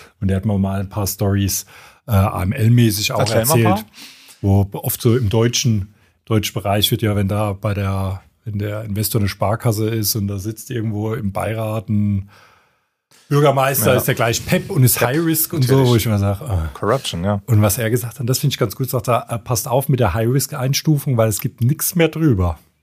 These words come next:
Speaker 1: High Risk ist Ende."
Speaker 2: Ja.
Speaker 1: Das heißt, das ist wirklich so, ne, er hat da mal ein paar Nummern erzählt und, ähm,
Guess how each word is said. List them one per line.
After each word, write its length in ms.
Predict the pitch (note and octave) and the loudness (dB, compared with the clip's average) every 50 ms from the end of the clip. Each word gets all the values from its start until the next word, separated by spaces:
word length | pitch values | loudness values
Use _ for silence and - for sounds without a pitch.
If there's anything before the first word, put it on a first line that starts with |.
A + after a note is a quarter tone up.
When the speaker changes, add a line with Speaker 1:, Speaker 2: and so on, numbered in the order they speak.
| _ _ _ | _ _ _
Speaker 1:
High 140 | G#2+ A2 B2+ | -2 0 2
Risk 220 | C#3+ D3+ D3 - | 2 2 0 -2
ist 140 | E3 C#3+ - | -4 -6 -2
Ende." 360 | E3+ C#3+ B2 A#2 G2+ F#2 D#2 - - | 2 2 4 4 4 2 2 0 -6
Speaker 2:
Ja. 260 | A2 G#2 F2 E2 - _ _ _ _ _ _ _ _ - - | -8 -8 -8 -8 -10 _ _ _ _ _ _ _ _ -10 -6
Speaker 1:
Das 160 | G#2+ F#2+ - | -6 -2 0
heißt, 360 | A#2+ G#2 G2+ G2 F#2+ - - _ _ _ _ _ _ _ _ _ _ _ _ _ | 2 2 2 0 -2 -6 -12 _ _ _ _ _ _ _ _ _ _ _ _ _
das 140 | - A2 F#2+ | -10 -8 -6
ist 60 | F#2 | -6
wirklich 180 | A2 G#2+ - - | -6 -6 -6 -6
so, 120 | - G2 | -4 -2
ne, 100 | G2 G#2+ | 0 0
er 60 | G#2+ | -2
hat 80 | G#2 G#2 | -2 -2
da 100 | G#2+ G2+ | -2 -2
mal 140 | F2+ G2 F#2+ | -2 -4 -4
ein 60 | - | -6
paar 180 | - - G2+ F#2+ | -6 -6 -2 -2
Nummern 240 | G2+ G2 G2+ G2+ | 0 0 0 -2
erzählt 520 | G2 G2 G2 - - A2 G#2+ A2 A2+ A2 - | -4 -4 -6 -4 -4 -2 -2 -2 -4 -6 -8
und, 280 | - G#2 G2 G2 G2 | -6 -2 -2 0 -2
ähm, 560 | G#2 B2+ - G2+ G2 F#2+ F#2 F#2 F#2 F#2 F#2 | -2 -4 -6 -6 -6 -6 -6 -6 -6 -8 -8